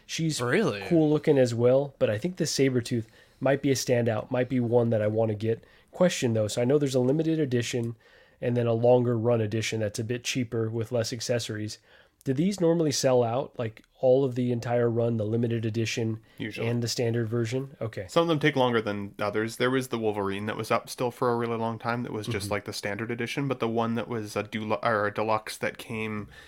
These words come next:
Speaker 3: in, like, the box that looked like a
Speaker 1: Yeah.
Speaker 3: bed where he's, like, laying down reading,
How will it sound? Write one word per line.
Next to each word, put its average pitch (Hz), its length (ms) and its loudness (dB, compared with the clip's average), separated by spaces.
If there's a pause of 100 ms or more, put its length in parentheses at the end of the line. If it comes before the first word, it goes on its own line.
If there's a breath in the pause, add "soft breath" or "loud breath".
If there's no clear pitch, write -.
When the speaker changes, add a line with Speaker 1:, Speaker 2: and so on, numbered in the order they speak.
(140 loud breath)
Speaker 3:
in, 131 220 -4
like, 113 180 -2
the 110 140 -8 (140)
box - 400 -4
that - 120 -4
looked 113 200 -10
like 110 140 -2
a 107 60 -4
Speaker 1:
Yeah. 107 100 -4
Speaker 3:
bed 101 280 0
where 117 180 2
he's, 104 160 -8
like, 101 180 -6 (120)
laying 107 340 -8
down 101 200 -4
reading, 131 400 -6